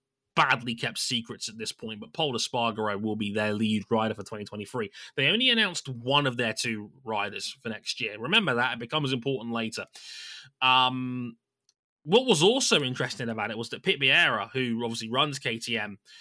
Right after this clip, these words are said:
said publicly on the record to multiple people, he said it to Dorna's journalists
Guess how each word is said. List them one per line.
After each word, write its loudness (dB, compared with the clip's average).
said 2
publicly 2
on 4
the 4
record 2
to 0
multiple 0
people, 2
he 0
said 2
it -8
to -6
Dorna's 0
journalists 0